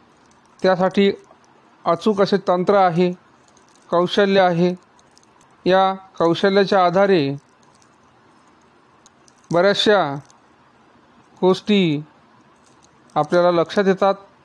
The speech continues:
ज्या अचूक स्वरूपाच्या आहे, ज्यामध्ये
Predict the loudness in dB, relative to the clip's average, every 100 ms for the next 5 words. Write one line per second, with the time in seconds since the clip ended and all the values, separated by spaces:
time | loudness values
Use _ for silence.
0 | _ _ _ _ -4 0 0 -2 -10 _
1 | _ _ -6 -4 -4 -2 -4 -2 -2 0
2 | 0 0 0 -4 -4 _ _ _ _ _
3 | _ _ _ _ _ -6 -2 -2 -2 0
4 | 0